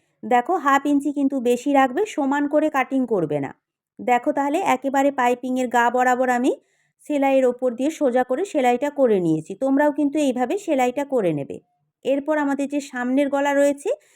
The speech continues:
এই সামনের গলা রাউন্ড রয়েছে, এই রাউন্ডের কাছে ভেতরে যে ব্লাউজের কাপড় এক্সট্রা রয়েছে, এক্সট্রা ব্লাউজের কাপড়টা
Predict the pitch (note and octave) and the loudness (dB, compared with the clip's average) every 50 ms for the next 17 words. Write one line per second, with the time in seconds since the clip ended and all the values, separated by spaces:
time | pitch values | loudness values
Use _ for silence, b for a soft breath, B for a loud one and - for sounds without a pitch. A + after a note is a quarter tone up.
0 | b b - B3+ B3+ - - C4 B3+ B3+ B3+ C4+ C#4+ C#4 C4 C#4+ C#4+ C#4+ D4 C#4 | b b -4 -4 -4 -4 -2 -2 0 2 2 2 0 2 0 0 0 2 0 0
1 | A#3 B3 A#3+ B3 C4 D4+ D#4 D4+ C#4 D4 D4 D4 D4+ D4 - G#4+ A4 D4+ D4 C#4 | 0 0 2 4 6 6 6 6 6 6 6 6 4 4 0 -4 0 2 2 4
2 | C4+ B3+ B3+ C4 C4+ C4+ C4+ D4+ D4 D4 C#4+ C#4+ C#4+ - F#4+ F4+ C4+ B3 C4 C4 | 6 6 6 4 4 4 4 2 2 0 -2 -4 -2 -4 -2 -2 2 2 2 2
3 | D4 D4 C#4+ D4+ C#4 D4+ D4 B3 B3+ B3+ B3 B3 B3+ C4+ B3+ D#4 D4+ D4 D4+ D4 | 2 0 0 0 0 -2 -4 -4 -2 0 2 2 2 2 0 -2 -4 -2 -2 -4
4 | D4 D#4 D4+ D4 - - C4+ C#4 - - - E4+ D#4+ D4+ D4 C4+ A#3 A3 A3 - | 0 0 -2 -2 0 -4 -6 -6 -8 -12 -4 -2 0 2 4 4 4 4 2 -2
5 | C#4 A#4+ - _ _ _ _ _ _ _ - B3 C4+ C4+ - - D#4+ D4+ C4 C#4 | -4 -4 -4 _ _ _ _ _ _ _ -6 -6 -6 -6 -8 -8 -6 -4 0 2
6 | C4+ C4 C4 C4+ C4 D4 C#4 C#4 C4+ C4+ C#4+ C#4+ C#4+ - | 4 4 4 2 0 -2 -2 -2 -2 -2 -2 -4 -4 -4